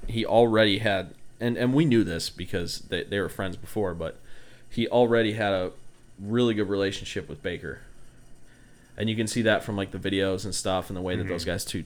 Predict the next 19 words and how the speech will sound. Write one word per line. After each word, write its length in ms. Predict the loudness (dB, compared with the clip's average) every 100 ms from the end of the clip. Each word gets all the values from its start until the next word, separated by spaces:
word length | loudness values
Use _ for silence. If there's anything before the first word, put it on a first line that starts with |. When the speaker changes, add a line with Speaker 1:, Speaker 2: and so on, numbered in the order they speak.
| -10 -4
Speaker 1:
the 80 |
way 100 | 0 0
that 260 | -2 -6
those 160 | -6 -4
guys 180 | -4 -6
talked. 400 | -4 -2 -2 -8 -20 -20 -20 -20 -20 -18 -12 -12 -6
Um, 400 | -4 -2 -4 -8 -6
you 100 | 2
know 160 | 4
who 320 | 4 2 0 -4 -10 -18 -20 -18 -18 -18 -20 -20 -20 -20 -12
might 360 | -2 2 2 2
not 300 | 0 0 0
have 440 | 0 0 -2 -10 -20 -20 -20 -20 -20 -20 -20 -20 -20 -8
a 280 | -2 0 2
relationship 520 | 2 0 -2 -6 -6
with 120 | -4
Baker 260 | -2 0 0
right 160 | 0
now? 220 | -2 -4